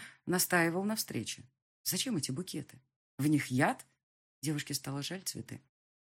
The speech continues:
Кто-то из водителей обмолвился, что в каждом букете двести пятьдесят один цветок, и собирали их с пяти магазинов, чтобы успеть к утру. Такая красота, потраченная впустую. А ведь какие-то парни могли с любовью подарить их своим девушкам.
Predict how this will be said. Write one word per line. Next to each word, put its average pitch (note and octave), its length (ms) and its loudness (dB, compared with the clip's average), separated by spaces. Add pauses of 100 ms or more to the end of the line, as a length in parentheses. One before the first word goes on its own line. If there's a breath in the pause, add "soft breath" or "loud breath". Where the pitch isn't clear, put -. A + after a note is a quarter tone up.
(120)
Кто-то F#3 260 2
из F3 140 2
водителей F#3 480 6
обмолвился, E3+ 720 6 (120)
что - 180 -4
в - 60 -8
каждом F#3 280 2
букете G3 520 0
двести F3+ 400 -2
пятьдесят G3 460 -2
один D#3 220 0
цветок, - 480 -8 (280)
и - 60 -2
собирали C#3+ 520 0
их B2+ 260 0
с - 120 -2
пяти C#3 260 -2
магазинов, B2+ 580 -2 (220)
чтобы - 360 -4
успеть C#3 360 -2
к - 60 -16
утру. - 320 -6 (440)
Такая C3 260 -4
красота, C#3+ 420 -4
потраченная D3+ 580 -2
впустую. - 480 -10 (580)
А C#3+ 60 0
ведь D3+ 140 0
какие-то D#3 400 -2
парни F#3+ 300 4
могли C#3+ 280 4
с - 100 0
любовью G3 360 4
подарить C#3+ 400 0
их F3+ 100 -2
своим C3+ 320 2
девушкам. C#3+ 600 -4